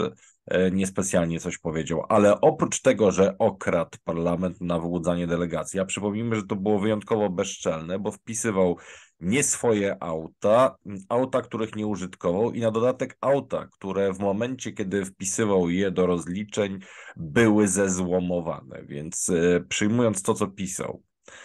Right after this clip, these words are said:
to jeździł do Brukseli ze złomowanym kabrioletem w lutym. Albo na przykład, e, to jeszcze nie jest koniec.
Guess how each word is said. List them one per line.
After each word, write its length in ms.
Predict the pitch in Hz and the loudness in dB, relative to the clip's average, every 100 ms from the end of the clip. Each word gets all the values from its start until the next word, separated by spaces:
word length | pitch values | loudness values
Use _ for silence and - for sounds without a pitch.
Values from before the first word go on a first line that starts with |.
| - - _ - - | -20 -20 _ -18 0
to 120 | 95 | 4
jeździł 800 | 92 104 117 104 87 85 101 95 | 6 8 6 6 0 0 2 2
do 140 | 92 | 2
Brukseli 680 | 85 87 87 - - 104 110 | 0 0 -2 -2 0 2 2
ze 180 | 92 95 | 2 0
złomowanym 680 | 90 92 95 92 95 98 95 | 2 0 2 2 0 -2 -4
kabrioletem 920 | 92 80 87 85 85 87 95 87 87 | -6 -6 -6 -6 -4 -6 -6 -6 -6
w 80 | 82 | -2
lutym. 720 | 90 85 - 78 71 64 - _ _ _ _ - | 0 0 -4 -12 -12 -14 -18 _ _ _ _ -4
Albo 340 | 110 127 117 | 0 2 2
na 120 | 117 | 2
przykład, 760 | 95 - 110 - 107 101 95 - _ _ _ _ _ - - - _ _ - | 2 -2 -6 -2 4 4 2 -12 _ _ _ _ _ -20 -20 -20 _ _ -2
e, 420 | 95 92 92 92 | 4 6 6 4
to 140 | 92 98 | 2 -2
jeszcze 240 | 101 117 | 0 -4
nie 100 | 110 | -2
jest 240 | 101 98 | -4 -4
koniec. 520 | - 80 67 67 - | -4 -6 -6 -10 -12